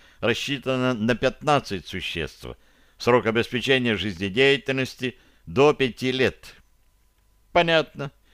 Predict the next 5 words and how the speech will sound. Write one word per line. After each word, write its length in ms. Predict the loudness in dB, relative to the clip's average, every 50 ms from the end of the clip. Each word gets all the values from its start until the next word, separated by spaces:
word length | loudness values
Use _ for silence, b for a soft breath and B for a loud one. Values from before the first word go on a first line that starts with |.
| b b b b
Естественно, 920 | b 0 0 0 0 -2 -6 -4 -2 0 0 0 -2 -2 -4 -4 -2 -2 -2
последний 520 | -4 -4 -4 -2 0 0 0 0 -2 -4
корабль 460 | -4 0 2 2 4 4 2 0 -4 -6
самый 380 | -2 0 0 0 0 0 -2
предпочтительный. 1120 | -4 -4 -6 -6 -6 -4 -6 -6 -6 -6 -12 -10 -12 -12 -10 -8 -10 -8 -8 -10 -14 -16